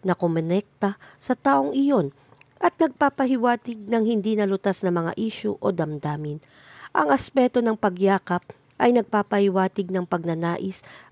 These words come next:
para sa kaginhawaan o pagsasara. Maaari ring ito magmungkahi na ang indibidwal ay may mensahe o piraso ng payo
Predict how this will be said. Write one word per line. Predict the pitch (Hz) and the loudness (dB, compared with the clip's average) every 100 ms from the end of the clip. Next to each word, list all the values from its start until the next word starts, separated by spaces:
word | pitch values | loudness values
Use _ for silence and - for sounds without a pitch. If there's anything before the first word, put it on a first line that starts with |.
| - | 0
para | 262 | 2
sa | 254 240 | 2 0
kaginhawaan | 240 208 226 220 208 220 - 156 151 170 | -4 -2 -2 0 0 0 0 0 -2 -8
o | |
pagsasara. | - 160 160 190 - 180 175 143 - _ _ - - - | -4 -4 -4 -4 -2 -2 -4 -8 -14 _ _ -20 -20 0
Maaari | 220 214 - 190 190 | 4 4 4 2 2
ring | 196 185 | 0 2
ito | 190 | 2
magmungkahi | 180 160 165 165 - 196 196 226 - 202 | 0 0 -2 -4 0 0 2 -4 -4 0
na | 180 | 2
ang | 196 | 2
indibidwal | 196 180 180 175 190 202 220 156 - - - | -2 -4 -2 -2 -2 0 2 0 -2 -14 -4
ay | 160 156 | -2 0
may | 165 | 0
mensahe | 160 156 151 - 214 220 226 - - - | 0 -2 -4 -2 0 0 -4 -8 -20 -6
o | 254 | -2
piraso | 277 262 254 247 247 | 0 2 2 0 0
ng | 233 226 | -2 -2
payo | - 240 196 147 | 0 2 2 -2